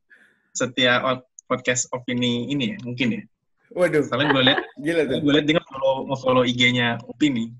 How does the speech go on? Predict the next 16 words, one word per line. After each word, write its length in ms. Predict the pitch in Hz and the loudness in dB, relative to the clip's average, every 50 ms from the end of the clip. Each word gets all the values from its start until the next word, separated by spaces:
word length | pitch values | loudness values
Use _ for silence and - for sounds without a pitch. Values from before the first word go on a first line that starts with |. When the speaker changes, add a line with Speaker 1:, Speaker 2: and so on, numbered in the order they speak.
| _ _ _ _ | _ _ _ _
Speaker 2:
Lah, 160 | - - 123 117 113 - - | -12 -12 -12 -12 -12 -12 -8
kan 160 | 156 175 175 | -8 -6 -4
lu. 240 | 180 175 175 156 143 151 - - - - - - 494 - - 453 - - 480 - - 508 - _ _ _ - | -2 -2 0 0 -2 -2 -6 -12 -18 -10 -2 -2 -2 0 0 -4 -2 -2 -4 -2 -4 -8 -8 _ _ _ 0
<laughs> 480 | 285 269 269 320 370 359 - - - - - - _ _ - - 640 - - - 453 494 539 539 - - 453 - - 480 - - - - - 359 - - _ _ _ - - _ - - - - - - - - - - _ _ _ _ _ _ _ _ _ _ _ _ _ _ _ - | 0 4 6 8 8 8 6 2 -8 -14 -18 -20 _ _ -2 0 0 0 2 0 0 0 0 -2 -4 -6 -6 -4 -4 -6 -8 -8 -8 -6 -6 -6 -6 -8 _ _ _ -20 -20 _ -20 -20 -20 -20 -18 -18 -18 -20 -20 -20 _ _ _ _ _ _ _ _ _ _ _ _ _ _ _ -16
Speaker 1:
Nah, 240 | - 320 269 208 - - | -14 -12 -10 -10 -4 2
Speaker 2:
Oh, 200 | 143 151 160 165 | 4 6 6 8
Speaker 1:
jadi 60 | 165 | 6
Speaker 2:
iya, 80 | 165 - | 6 8
iya. 240 | - 156 156 156 143 | 8 8 8 6 4
Speaker 1:
membuktikan, 260 | 131 127 110 - - - - - _ _ _ _ _ _ _ _ _ _ _ _ - - 101 - | 2 0 -2 -12 -14 -18 -20 -20 _ _ _ _ _ _ _ _ _ _ _ _ -20 -20 -12 -8
membuktikan 380 | 123 123 113 113 123 131 131 131 | -6 -6 -2 -2 -2 -2 0 0
bahwasannya 380 | 123 113 110 - 117 117 131 135 | 0 -2 -2 -2 -2 -2 0 0
ya, 160 | 127 113 110 113 117 - _ _ _ _ _ _ _ _ _ _ _ - | 0 0 -2 -4 -6 -12 _ _ _ _ _ _ _ _ _ _ _ -8
negara-negara 720 | - 120 113 113 120 120 120 120 120 117 117 113 113 113 | -6 -6 -4 -2 0 0 0 0 0 -2 0 -2 0 0
muslim 300 | 113 117 117 117 120 117 113 | 0 -2 -2 -2 -4 -6 -4
tuh, 340 | 113 151 151 143 135 - | -4 -4 -4 -4 -6 -8